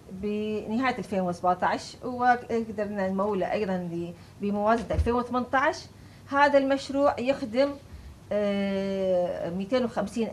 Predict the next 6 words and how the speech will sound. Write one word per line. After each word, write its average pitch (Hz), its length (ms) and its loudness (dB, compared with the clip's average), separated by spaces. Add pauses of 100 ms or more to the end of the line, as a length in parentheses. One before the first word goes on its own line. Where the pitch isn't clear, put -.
(120)
ألف 233 280 -2
نسمة 233 560 -2
من 202 220 -6
أهالي 190 540 0
شرق 196 280 -2 (120)
بعقوبة. 226 640 0